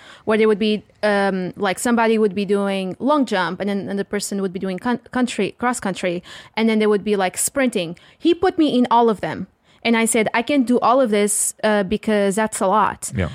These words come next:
Speaker 1: And he's like, "No, you're gonna do it if you wanna have the five, because in Portugal, the grades are from one to five,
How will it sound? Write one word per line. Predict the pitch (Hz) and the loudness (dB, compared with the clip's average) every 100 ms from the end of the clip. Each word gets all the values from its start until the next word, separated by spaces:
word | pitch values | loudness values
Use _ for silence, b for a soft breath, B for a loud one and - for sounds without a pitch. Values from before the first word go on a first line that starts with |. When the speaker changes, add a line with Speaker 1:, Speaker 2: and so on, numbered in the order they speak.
| - | 0
Speaker 1:
And | 233 | 0
he's | 226 | 2
like, | 202 233 | 0 2
"No, | 247 | 2
you're | 226 | 2
gonna | 220 208 | 2 2
do | 233 | 2
it | 190 | 2
if | 214 220 | 0 0
you | |
wanna | 202 202 196 | 0 0 0
have | 180 | -2
the | 185 | -4
five, | 202 165 92 - | -2 -2 -4 -6
because | 208 220 220 | -4 -2 0
in | 214 | 0
Portugal, | 233 240 240 240 240 - 196 | -2 -2 0 2 2 -2 -4
the | 202 | -2
grades | 202 208 202 | 0 0 0
are | 196 | -4
from | 185 208 190 | -2 -2 -2
one | 196 | -2
to | 190 | -4
five, | - - - 208 | -4 -4 -4 -10